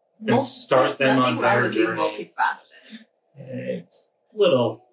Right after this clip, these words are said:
Speaker 1: yeah, kludgy,
Speaker 2: I
Speaker 1: but
Speaker 2: think
Speaker 1: it
Speaker 2: that,
Speaker 1: works.
Speaker 2: I think that
Speaker 1: It
Speaker 2: you have to
Speaker 1: works.
Speaker 2: remember, like, so many people find one thing that they're super good at and they pigeonhole themselves, and that's all that they're known for, for. So, I mean, I, I always love when people are willing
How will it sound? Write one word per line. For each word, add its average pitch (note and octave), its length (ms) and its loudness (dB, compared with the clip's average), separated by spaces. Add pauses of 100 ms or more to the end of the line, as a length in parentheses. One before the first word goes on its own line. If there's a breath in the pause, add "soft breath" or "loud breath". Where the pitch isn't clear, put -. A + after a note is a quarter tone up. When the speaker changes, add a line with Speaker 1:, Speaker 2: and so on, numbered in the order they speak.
(120)
Speaker 1:
yeah, - 120 -20 (580)
kludgy, - 420 0
Speaker 2:
I C4+ 100 0
Speaker 1:
but - 100 -10
Speaker 2:
think - 20 -4
Speaker 1:
it G4+ 160 4
Speaker 2:
that, - 60 6
Speaker 1:
works. - 260 2
Speaker 2:
I - 60 0
think A#4+ 240 -10
that A4+ 60 4
Speaker 1:
It F#4+ 40 2
Speaker 2:
you - 80 2
have C#4 80 -4
to D4 120 0
Speaker 1:
works. - 200 -2
Speaker 2:
remember, G#3+ 220 -6 (120)
like, - 220 -18
so G#3 260 0
many B3+ 180 0
people G3 300 -4
find F3 360 -10
one D#3+ 160 -16
thing F3+ 160 -8
that E3+ 100 -18
they're F3 100 -6
super A3+ 540 0
good F3+ 140 2
at G3 360 2
and F#3 140 -18
they E3 60 -20 (100)
pigeonhole G#3+ 400 -12
themselves, D4+ 640 -4
and F#3+ 200 -6
that's - 220 -2
all F3 200 0
that D#3+ 120 -20
they're - 140 -20
known - 220 -20
for, - 260 -20 (200)
for. - 360 -16 (400)
So, F3+ 500 2 (800)
I F#3 160 -4
mean, E3+ 340 -12 (400)
I, F3 220 -6 (320)
I F#3 260 0
always G3+ 300 -8
love D#3+ 220 -6
when F3 120 -20
people D#3+ 300 -14
are D3+ 260 -6
willing D3+ 280 -20